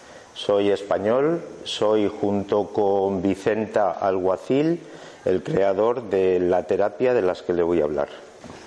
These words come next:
Para quienes ven esto a través de Mindalia Televisión, el ritmo va a ser un poco lento porque tenemos que ir haciendo una traducción a un idioma distinto al español.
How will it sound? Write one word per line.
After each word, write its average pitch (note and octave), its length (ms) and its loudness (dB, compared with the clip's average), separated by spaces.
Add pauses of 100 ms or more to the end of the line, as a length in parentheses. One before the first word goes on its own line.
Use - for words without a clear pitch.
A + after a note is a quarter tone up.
(160)
Para A2 320 2
quienes A2+ 1000 0
ven A#2+ 240 2
esto B2 600 2
a A#2+ 100 0
través A2+ 460 0
de A2 520 4
Mindalia G#2+ 540 2
Televisión, B2 800 0 (680)
el G#2+ 240 2
ritmo A#2+ 400 0
va A#2 80 4
a A#2 40 0
ser A#2 220 0
un A2+ 120 -2
poco A2+ 340 0
lento A#2+ 460 0
porque G2+ 280 -2
tenemos G#2 520 0
que G2 320 2
ir F#2+ 100 2
haciendo F#2+ 420 0
una F#2+ 180 0
traducción F2+ 680 0
a F2 160 0
un F2 160 -2
idioma F2+ 400 0
distinto D#2 480 -2
al D2 80 -2
español. D2 540 -2